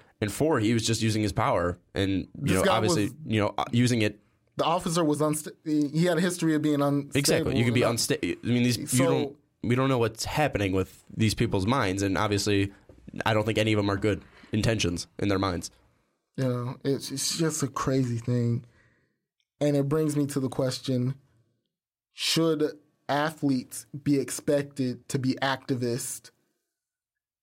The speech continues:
Speaker 2: Does, is that a secondary job for athletes? Do they have to be activists once they get to a certain level? Is it their responsibility to be activists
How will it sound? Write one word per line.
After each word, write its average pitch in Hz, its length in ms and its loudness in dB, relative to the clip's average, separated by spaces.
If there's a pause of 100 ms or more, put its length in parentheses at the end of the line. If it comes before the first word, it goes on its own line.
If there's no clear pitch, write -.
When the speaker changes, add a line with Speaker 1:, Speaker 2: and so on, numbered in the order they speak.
(140)
Speaker 2:
Does, 165 380 0
is 165 320 -2
that 170 240 0
a 143 120 0
secondary 147 800 0
job 131 720 -2 (280)
for 147 480 0
athletes? 143 680 -4 (180)
Do 165 140 2
they 156 160 2
have 147 300 -2
to 143 100 -2
be 139 280 0
activists 135 640 -2 (800)
once 139 460 0
they 143 120 2
get 143 200 0
to 131 140 0
a 123 40 0
certain 127 300 -2
level? 120 420 -2 (280)
Is 151 140 2
it 160 140 -2
their 160 180 4
responsibility 143 1040 0 (920)
to 156 80 -2
be 139 120 2
activists 131 840 -2